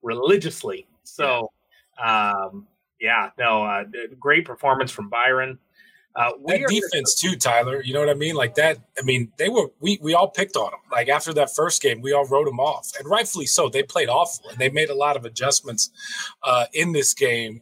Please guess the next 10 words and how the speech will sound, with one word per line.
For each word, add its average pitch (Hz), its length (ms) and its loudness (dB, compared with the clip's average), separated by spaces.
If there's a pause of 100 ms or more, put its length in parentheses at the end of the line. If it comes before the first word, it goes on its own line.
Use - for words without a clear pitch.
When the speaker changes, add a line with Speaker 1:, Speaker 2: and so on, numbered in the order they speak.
(120)
Speaker 2:
that 123 380 0
spoke - 520 0
to 147 120 -10
how 135 160 2
awful 139 420 2
they 123 180 0
played 131 340 2
in 117 120 -2
week 120 240 -2
one. 120 300 2